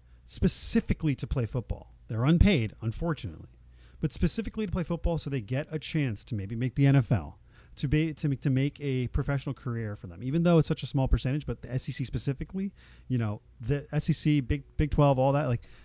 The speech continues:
mostly the S E C, like, it's almost all these athletes are, you know,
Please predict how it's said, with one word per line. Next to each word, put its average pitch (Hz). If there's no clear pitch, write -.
mostly 147
the 143
S 131
E 170
C, 139
like, 113
it's 147
almost 175
all 147
these 135
athletes 135
are, 117
you 131
know, 107